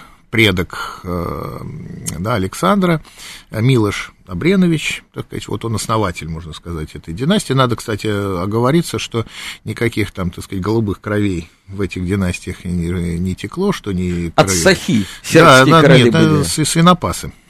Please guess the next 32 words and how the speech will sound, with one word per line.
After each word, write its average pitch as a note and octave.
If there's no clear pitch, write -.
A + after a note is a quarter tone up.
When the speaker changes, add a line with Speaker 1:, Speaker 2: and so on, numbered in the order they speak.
Speaker 2:
Свинопасы, D3
Speaker 1:
<laughs> -
Свинопасы. C#3
Speaker 2:
прекрасно. G2
Speaker 1:
Вот, F#2
свинья, C#3
вы G2
знаете, F#2+
это F2+
национальный, F#2+
так -
сказать, -
символ D#2+
<laughs> B2
Сербии, C3
так -
сказать, G2
да, A2
из F#2
неё G#2+
готовят F#2+
много G2+
разных F#2
и G2+
вкусных G2
блюд. D#2+
Вот. A2
И, E3+
в D#3+
общем-то, E3
в -
ходе, B2+